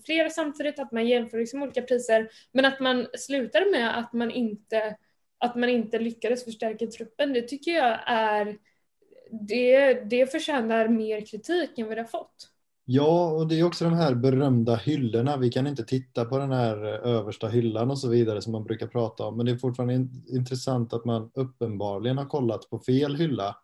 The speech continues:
Speaker 2: eh, hela, hela våren, liksom.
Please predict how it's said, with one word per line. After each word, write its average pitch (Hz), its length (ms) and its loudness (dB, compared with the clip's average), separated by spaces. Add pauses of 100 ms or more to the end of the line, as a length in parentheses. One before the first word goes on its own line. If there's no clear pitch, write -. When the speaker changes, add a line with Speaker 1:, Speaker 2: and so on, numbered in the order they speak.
(520)
Speaker 2:
eh, 113 400 2
hela, 107 580 4
hela 107 440 2
våren, 107 600 -2
liksom. 104 400 -8